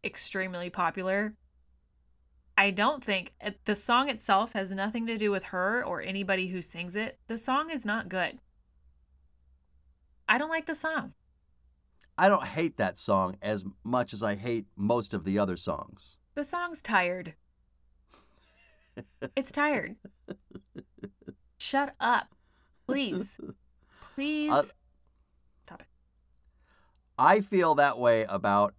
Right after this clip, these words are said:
Speaker 2: every single song that was sung to Judi Dench. I mean, let's go in order.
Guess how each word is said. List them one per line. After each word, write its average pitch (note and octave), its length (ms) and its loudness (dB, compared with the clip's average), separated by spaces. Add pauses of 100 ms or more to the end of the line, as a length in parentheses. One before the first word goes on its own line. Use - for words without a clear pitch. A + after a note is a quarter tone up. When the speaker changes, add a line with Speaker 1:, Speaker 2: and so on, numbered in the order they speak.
Speaker 2:
every B2+ 300 2
single A2+ 420 -6
song G2+ 720 2 (1000)
that A#2 220 -2
was A2+ 200 -2
sung G2 680 4 (2250)
to D#3 240 2
Judi A2 400 2
Dench. G2 560 -4 (880)
I C3 60 -4
mean, D3+ 120 0
let's G3+ 180 0
go G#3+ 180 2
in E3 60 2
order. C3+ 320 2